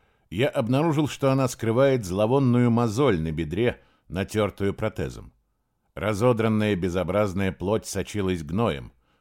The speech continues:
по-видимому, очень едким, поскольку его капли шипели на земле.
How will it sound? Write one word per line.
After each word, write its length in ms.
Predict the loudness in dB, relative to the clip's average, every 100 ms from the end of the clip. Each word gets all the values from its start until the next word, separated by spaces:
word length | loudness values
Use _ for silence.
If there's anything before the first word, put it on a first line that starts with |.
| -6
по-видимому, 580 | -2 0 2 4 4 4
очень 420 | 2 -2 0 0
едким, 640 | 0 -2 -4 -4 -6 -6 -10 _ _
поскольку 520 | -8 -8 -2 -4 -2 0
его 240 | 0 0
капли 480 | -2 -4 -4 -4 -4
шипели 600 | -4 -8 -6 -2 -2 -4
на 120 | -10
земле. 400 | -10 -8 -8 -10